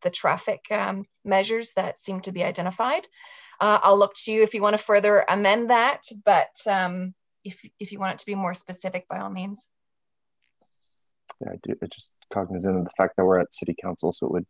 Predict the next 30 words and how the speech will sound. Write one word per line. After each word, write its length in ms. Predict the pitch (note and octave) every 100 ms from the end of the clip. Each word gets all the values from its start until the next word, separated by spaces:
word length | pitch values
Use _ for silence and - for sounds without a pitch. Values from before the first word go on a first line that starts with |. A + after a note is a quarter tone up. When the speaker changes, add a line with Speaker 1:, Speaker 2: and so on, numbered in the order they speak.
| -
Speaker 2:
need 160 | F2+
to 60 | -
be 80 | F2
a 40 |
written 220 | E2+ -
amendment. 460 | F2 F2 F2+ F2 - -
But, 140 | F#2+ - G2
um, 360 | F#2 F2+ E2+ - _ _ - - _ _ _ -
yeah, 100 | E2+ - F2+ -
I, 40 |
I 100 | G#2+ G#2+
think, 200 | A2+ F#2 - - -
I 60 | A#2+
think 180 | C4 G#3
I'm 80 |
happy 260 | D#3+ F#2+ -
with 160 | F#2 E2+
it 120 | F2 - -
the 60 |
way 180 | F2+ F2
it 80 | E2+
is. 220 | F2+ A2+
But, 180 | - D2+ - -
uh, 380 | E2+ E2+ E2+ E2+ _
yeah, 120 | - - -
I 40 | F2+
would 120 | E2
hope 140 | E2+ -
we 80 |
would 160 | D#2+ E2